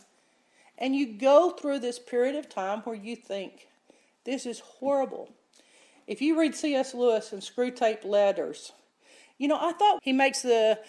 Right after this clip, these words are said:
demons, you know, they have assignments where they go and seduce a young man that's just come to Christ. I thought they would use such, you know, red hot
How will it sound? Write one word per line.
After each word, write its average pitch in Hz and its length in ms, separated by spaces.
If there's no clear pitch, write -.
demons, 247 720
you 240 160
know, 220 160
they 220 320
have 240 200
assignments 226 760
where 233 100
they 220 160
go 208 480
and 196 260
seduce 208 600
a 202 80
young 185 360
man 175 280
that's - 220
just 190 240
come 185 200
to 170 80
Christ. - 560
I 302 140
thought 349 220
they 311 100
would 247 220
use 254 220
such, - 760
you 240 120
know, 214 140
red 269 540
hot - 720